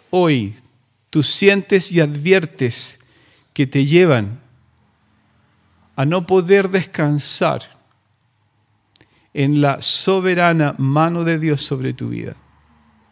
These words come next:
Es una buena pregunta. Y el versículo once dice, "Entonces sucederá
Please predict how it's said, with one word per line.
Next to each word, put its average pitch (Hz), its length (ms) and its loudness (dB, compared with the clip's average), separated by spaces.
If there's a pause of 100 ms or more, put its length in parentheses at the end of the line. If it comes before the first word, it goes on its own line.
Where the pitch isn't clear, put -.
(1400)
Es 139 80 -8
una 165 160 2
buena 160 280 2
pregunta. 156 600 -2 (1300)
Y - 60 -4
el 156 60 -2
versículo 208 500 2
once 214 240 0
dice, 214 340 2
"Entonces 208 800 4
sucederá 190 1040 4